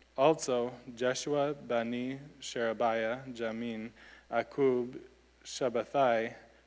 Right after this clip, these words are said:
Hodiah, Maaseiah, Kelita, Azariah, Jozab, Jozabad, uh, Hanan, Peliah, the Levites, helped the people to understand the law,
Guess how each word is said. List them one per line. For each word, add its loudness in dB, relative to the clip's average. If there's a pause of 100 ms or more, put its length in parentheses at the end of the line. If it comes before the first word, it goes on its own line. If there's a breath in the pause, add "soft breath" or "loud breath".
(120)
Hodiah, 2
Maaseiah, -2 (100)
Kelita, -4 (920 loud breath)
Azariah, 4 (380 loud breath)
Jozab, 0 (360 loud breath)
Jozabad, -4 (320 loud breath)
uh, -4
Hanan, -4 (200)
Peliah, 2
the -6
Levites, -2
helped -2
the -4
people -4 (340 loud breath)
to -2
understand -2
the -2
law, 0